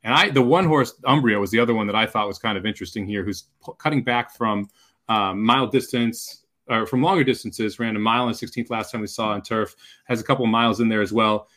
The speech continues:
Shows tactical speed going longer, which is what I'm looking for on these turf sprint cutbacks, 'cause you gotta be in range. You can't be a million back. Um, so I, I have a little interest in the one as well. That was the next one on. So if you wanna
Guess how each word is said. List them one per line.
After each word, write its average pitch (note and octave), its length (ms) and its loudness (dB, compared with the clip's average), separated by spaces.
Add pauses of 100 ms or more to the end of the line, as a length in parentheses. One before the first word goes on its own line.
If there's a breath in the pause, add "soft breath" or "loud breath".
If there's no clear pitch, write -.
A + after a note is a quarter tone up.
Shows F3+ 280 0
tactical G3 500 0
speed D#3+ 320 -4
going C3+ 260 2
longer, A#2 300 2
which G2+ 160 -2
is G#2 100 -4
what A#2+ 140 2
I'm C#3 160 4
looking C3 260 2
for A#2 220 -2
on A2 80 0
these G#2+ 140 -2
turf A#2 260 -4
sprint G#2+ 260 -8
cutbacks, G2+ 500 -6
'cause A2 120 -6
you A2+ 80 -2
gotta F3 220 2
be B2+ 220 0 (140)
in C#3 180 8
range. G2+ 360 2
You A2+ 80 -10
can't D3+ 240 -4
be C3 80 0
a A2+ 40 2
million A2+ 380 0
back. F#2+ 380 -4 (340 loud breath)
Um, G#2+ 320 2
so C3 140 0
I, C#3 180 -2
I D#3 220 0
have G#3 80 2
a G3 40 4
little E3 260 4
interest C#3+ 280 -4
in C3+ 60 2
the B2 80 2
one B2 180 2
as A#2 120 -4
well. B2 180 2
That A#2+ 180 0
was B2+ 140 -2
the B2 80 0
next A#2+ 240 -2
one A2 140 -4
on. A2 200 0
So - 80 -12
if F#2 60 -12
you G2+ 80 -6
wanna B2 240 0